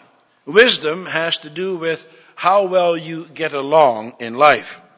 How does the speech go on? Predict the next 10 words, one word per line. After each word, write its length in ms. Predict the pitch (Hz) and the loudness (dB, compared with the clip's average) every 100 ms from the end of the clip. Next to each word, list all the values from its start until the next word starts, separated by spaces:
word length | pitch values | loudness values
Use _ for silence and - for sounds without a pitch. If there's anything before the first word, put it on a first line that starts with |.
| _ _ _ _ _ _ _ _ _ - | _ _ _ _ _ _ _ _ _ -10
To 140 | 190 | -2
a 100 | 175 | 2
worldly 360 | 185 220 185 175 | 6 6 4 -2
person, 580 | - 131 120 - 151 165 _ _ _ | -2 -6 -2 -4 -4 -12 _ _ _
this 340 | 131 220 - | -2 0 0
life 460 | 139 117 117 143 - - | -4 -4 -4 -8 -12 -10
is 320 | 127 123 - | -6 -6 -8
all 200 | 107 104 | -6 -6
he's 300 | 98 113 120 | -6 -8 -8
got. 360 | 170 156 113 | 2 4 4